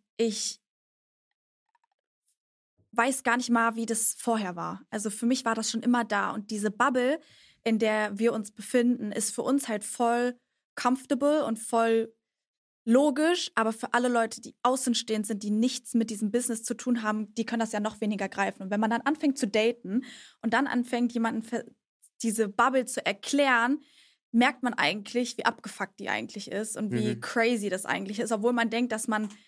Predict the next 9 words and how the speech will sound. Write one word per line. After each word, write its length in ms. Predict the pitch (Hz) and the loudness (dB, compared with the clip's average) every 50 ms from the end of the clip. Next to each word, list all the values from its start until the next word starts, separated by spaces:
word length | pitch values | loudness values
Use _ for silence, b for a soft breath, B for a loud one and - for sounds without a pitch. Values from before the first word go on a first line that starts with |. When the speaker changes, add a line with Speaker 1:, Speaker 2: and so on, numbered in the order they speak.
| B B B _ _ _ _ _ _ _ _ | B B B _ _ _ _ _ _ _ _
Speaker 1:
sich 180 | - 226 220 - | -6 -6 -2 0
dessen 280 | 262 247 240 - 226 | 0 0 0 0 -2
bewusst 460 | 196 220 185 208 247 269 262 - - - | -2 -2 0 2 2 2 2 0 -2 -2
ist, 280 | - 208 220 214 - - | -2 0 0 -2 -4 -4
ist 80 | 202 | -6
es 80 | 202 190 | -4 -2
eigentlich 280 | - - 214 202 202 | -2 -2 -2 -4 -6
voll 340 | - - 214 202 202 196 196 - _ _ _ _ _ _ _ _ _ _ _ _ _ _ _ - | -6 -4 -2 -2 0 -2 -4 -8 _ _ _ _ _ _ _ _ _ _ _ _ _ _ _ 0
weird. 340 | 226 226 247 320 - - | 2 4 4 4 2 -4